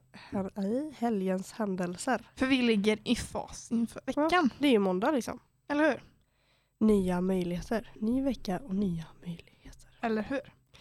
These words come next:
Speaker 2: Nej,
Speaker 1: Ja.
Speaker 2: men helgens händelser. Vad har du gjort i helgen, Moa?
Speaker 1: Mm. Jag har faktiskt varit i Stockholm.
Speaker 2: I Stockholm?
Speaker 1: I Stockholm, huvudstaden.
Speaker 2: Mm.
Speaker 1: Ehm, ja, med Elina Andersson. Där åkte vi upp.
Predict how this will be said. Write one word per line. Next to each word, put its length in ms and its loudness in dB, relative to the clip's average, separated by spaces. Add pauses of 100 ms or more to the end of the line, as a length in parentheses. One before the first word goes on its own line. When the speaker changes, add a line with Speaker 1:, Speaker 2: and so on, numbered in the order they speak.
(320)
Speaker 2:
Nej, 120 8
Speaker 1:
Ja. 60 6
Speaker 2:
men 200 4
helgens 320 2
händelser. 320 2
Vad 160 4
har 100 10
du 80 -2
gjort 100 -4
i 20 -6
helgen, 320 2
Moa? 160 0 (760)
Speaker 1:
Mm. 440 4 (840)
Jag 160 10
har 100 8
faktiskt 280 6
varit 320 4
i 80 0
Stockholm. 520 -2 (380)
Speaker 2:
I 40 0
Stockholm? 640 4 (100)
Speaker 1:
I 60 2
Stockholm, 800 2 (180)
huvudstaden. 1000 2 (120)
Speaker 2:
Mm. 180 6 (600)
Speaker 1:
Ehm, 640 6
ja, 300 6
med 180 4
Elina 340 4
Andersson. 1040 2 (720)
Där 680 4
åkte 220 -4
vi 160 6
upp. 400 2